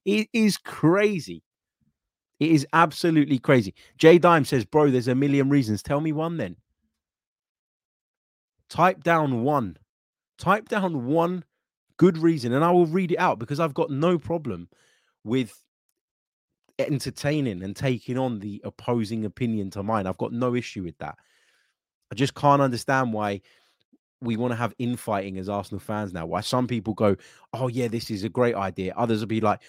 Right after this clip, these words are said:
"Oh, no, this is a nonsense idea." Why can't everybody just take on board the points that the other side is making and sit back and say what, see what happens? Because at the,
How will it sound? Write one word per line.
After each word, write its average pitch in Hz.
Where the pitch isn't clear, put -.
"Oh, 147
no, 135
this 120
is 113
a 117
nonsense 120
idea." 90
Why 180
can't 214
everybody 135
just -
take 139
on 120
board 92
the 113
points 113
that 107
the 113
other 107
side 98
is 92
making 104
and 170
sit 196
back 202
and 170
say 190
what, 185
see 196
what 190
happens? 170
Because 156
at 180
the, 165